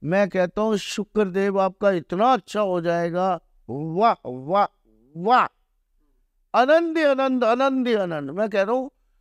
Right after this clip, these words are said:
इतना आनंद आएगा, मजा आ जाएगा, मैं कहता हूँ आपको। और अब मैंने कहा था, काल पुरुष की जो कुंडली होती है, उसके हिसाब से शुक्र के तो हमने बड़े सारे उपाय बता दिए। भाई, सेवंथ हाउस एक्टिव होगा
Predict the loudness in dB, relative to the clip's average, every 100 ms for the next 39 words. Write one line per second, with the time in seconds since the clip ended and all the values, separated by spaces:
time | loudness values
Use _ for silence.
0 | _ -6 -2 0 2 2 2 0 0 0
1 | 0 0 0 0 -4 -2 2 4 4 2
2 | -2 -2 -2 -4 -6 -8 -10 -8 -6 -6
3 | -6 -6 -4 -4 -4 _ _ _ _ _
4 | -2 2 4 2 0 -6 _ _ 0 2
5 | 4 2 0 2 0 0 0 -2 2 2
6 | 2 0 -2 -2 -2 -8 -8 -4 -2 0
7 | 0 0 -2 0 0 0 -2 -4 -2 0
8 | -2 -4 -4 0 0 -2 -4 -4 -4 -8
9 | -6 -2 -2 -4 _ _ _ _ -6 -4
10 | 2 2 2 0 0 0 0 0 -2 -4
11 | -4 -4 -2 -4 -2 -4 -4 -6 -6 -6
12 | -8 -12 _ _ _ _ _ 0 0 2
13 | 2 2 2 0 0 0 -2 -4 -2 0
14 | 0 0 2 2